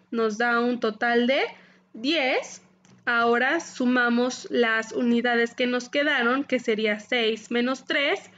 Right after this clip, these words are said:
nos da un total de nueve. ¿Vamos bien hasta ahí? ¿Sí vamos bien hasta ahí? Ok, ahora, ¿qué es lo que tenemos que hacer? Tenemos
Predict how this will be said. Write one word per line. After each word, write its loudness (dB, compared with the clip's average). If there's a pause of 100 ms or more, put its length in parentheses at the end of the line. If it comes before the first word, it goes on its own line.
(260)
nos 2
da 2
un 0
total 0
de 0 (680)
nueve. -2 (600)
¿Vamos 2
bien 0
hasta -2
ahí? 2 (1000)
¿Sí -2
vamos 0
bien 0
hasta -2
ahí? 0
Ok, -2 (220)
ahora, 2
¿qué 0
es -2
lo -2
que 0
tenemos 0
que -2
hacer? -2 (320)
Tenemos 0